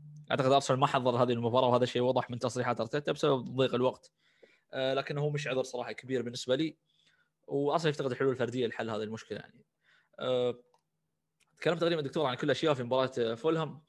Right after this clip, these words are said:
آه، يعني بالن-، بالنسبة، بالنسبة لي دكتور، يعني بتكلم عن الجدول ال-، القادمة، عندنا إيفرتون، راح نقدر ندخل يعني بعد فترة راحة أسبوع نقدر ندخل، آه، بالتشكيلة الم-، الموجودة عندنا واللاعبين، لأنهم ارتاحوا فترة طويلة، لكن بعدها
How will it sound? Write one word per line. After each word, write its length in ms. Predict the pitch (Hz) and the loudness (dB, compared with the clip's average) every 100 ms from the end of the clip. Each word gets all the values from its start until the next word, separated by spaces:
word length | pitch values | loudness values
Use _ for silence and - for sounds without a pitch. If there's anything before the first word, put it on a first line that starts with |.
| _ _ _ _ _ | _ _ _ _ _
آه، 760 | - 127 120 120 123 120 120 113 - _ _ _ _ _ _ - - - | -4 0 2 2 0 -2 -4 -8 -16 _ _ _ _ _ _ -20 -20 -8
يعني 200 | 127 127 | -6 -4
بالن-، 240 | 147 160 | -4 -4
بالنسبة، 420 | 139 165 170 139 | -2 0 0 -2
بالنسبة 580 | 135 139 165 143 131 113 53 50 - | -2 -4 0 2 4 2 -2 -8 -6
لي 200 | 139 180 | 0 2
دكتور، 360 | 127 - 165 127 | 2 2 4 4
يعني 120 | 123 | 2
بتكلم 260 | - 147 | -2 -2
عن 100 | 117 | 0
الجدول 400 | 123 120 135 143 | -2 2 4 4
ال-، 220 | 127 117 123 | 4 0 -2
القادمة، 500 | 120 160 156 147 143 | 0 4 4 4 0
عندنا 440 | 131 139 131 123 | 0 2 4 6
إيفرتون، 480 | 123 135 135 143 - | 6 6 6 0 2
راح 200 | 143 135 | 0 2
نقدر 280 | 143 127 127 | 4 4 4
ندخل 380 | 117 120 113 - | 0 -4 -6 -8
يعني 120 | 107 | -4
بعد 220 | 117 113 | -2 -2
فترة 320 | - 131 117 120 | -2 0 0 2
راحة 100 | 117 | 2
أسبوع 300 | - 131 123 | 2 0 2
نقدر 200 | 127 123 | 4 4
ندخل، 340 | 120 - 120 - - - _ _ _ _ | 4 0 -2 -4 -20 -20 _ _ _ _
آه، 120 | - 127 | -2 -2
بالتشكيلة 460 | 120 143 - 139 | 0 -4 0 4
الم-، 220 | 127 120 | 4 2
الموجودة 440 | 123 123 127 139 123 | -2 0 4 4 4
عندنا 160 | 120 | 4
واللاعبين، 340 | 120 117 110 143 | 4 4 4 2
لأنهم 200 | 143 127 | 2 0
ارتاحوا 360 | 120 139 113 | 2 2 2
فترة 240 | 113 127 113 | 0 -2 -4
طويلة، 320 | - 156 151 | 0 2 4
لكن 300 | 131 131 127 | 2 0 0
بعدها 420 | 127 120 127 107 | 2 2 0 -4